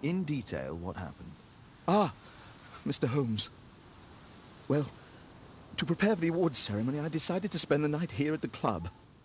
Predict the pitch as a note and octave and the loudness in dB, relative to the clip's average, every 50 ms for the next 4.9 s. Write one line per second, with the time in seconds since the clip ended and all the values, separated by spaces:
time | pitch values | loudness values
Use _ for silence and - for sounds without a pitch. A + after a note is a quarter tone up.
0 | - - - G#2 G#2+ A2+ - - A#3 G#3+ D#3+ D#3 C#3+ D3 E3 D3 B2+ G#2+ G#2+ G#2 | -12 -4 -2 0 2 4 4 4 4 2 2 2 2 4 4 4 2 2 0 0
1 | G#2+ G#2+ G#2+ - - C3 A2+ - - - - A#2+ G#2+ A2 A#2 - - - F#3+ A3+ | 0 -2 0 0 0 0 0 0 -4 -4 -4 -4 -4 -2 -2 -4 -2 0 0 2
2 | F#3 C#3 D3+ D3+ C3 B2 A#2+ C3+ C#3+ D3+ D#3 E3 D3+ B2+ - - - - - - | 2 4 4 4 4 2 2 2 2 2 2 2 0 -2 -6 -12 -18 -20 -20 -20
3 | - - E3+ - - - D3 D3+ C#3+ - - - - G3+ F#3+ E3 B2+ B2 A#2 A2+ | -10 -8 -4 -2 0 2 2 2 2 2 2 2 4 4 4 4 4 4 2 2
4 | A2+ A2+ - - - G3 F3 C#3 B2 B2+ - - C3+ A#2 A2+ A2 - | 0 -2 -2 2 4 4 6 6 4 2 2 2 4 4 4 4 2